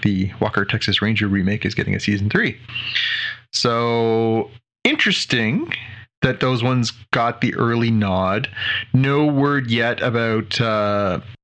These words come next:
Legends of Tomorrow or Batwoman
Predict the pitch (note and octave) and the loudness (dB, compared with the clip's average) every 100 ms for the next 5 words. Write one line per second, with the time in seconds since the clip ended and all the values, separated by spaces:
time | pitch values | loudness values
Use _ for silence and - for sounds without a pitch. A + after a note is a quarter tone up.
0 | _ - B2 B2 A2+ A#2+ - C3 A2 - | _ 0 2 0 0 0 0 -2 -2 -2
1 | - - A2 G#2 G#2 A2 B2 D#3 E3+ F3 | -2 0 0 2 2 0 0 2 2 0
2 | - A#2 G#2+ G#2 G2 F#2+ - _ - A2+ | 0 0 2 2 0 -2 -12 _ -2 0
3 | A#2 - B2+ A#2 A2+ A#2 G3 A#3 | 0 0 0 2 2 2 0 -2